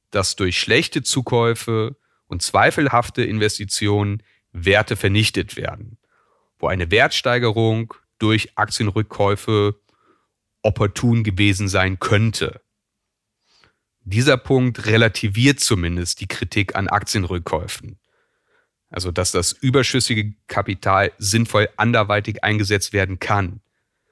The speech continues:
weil das wird es häufig nämlich nicht. Geht es nach Buffett, dann werden Aktienrückkäufe nicht zur Unterstützung des Aktienkurses genutzt.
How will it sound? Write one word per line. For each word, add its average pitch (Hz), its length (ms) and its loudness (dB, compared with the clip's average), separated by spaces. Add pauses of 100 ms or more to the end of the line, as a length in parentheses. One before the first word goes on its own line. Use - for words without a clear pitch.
(140)
weil 90 120 -4
das 101 440 -2
wird 98 180 0
es - 200 -6
häufig 92 260 -2
nämlich 92 320 -4
nicht. - 480 -2 (1900)
Geht 104 140 -2
es 107 100 -4
nach 104 140 0
Buffett, - 760 0 (100)
dann 127 340 2
werden 113 440 0 (100)
Aktienrückkäufe 117 1200 -2 (380)
nicht 107 300 0
zur - 200 0
Unterstützung 101 680 -2
des 95 160 -6
Aktienkurses 85 680 -2
genutzt. - 560 -10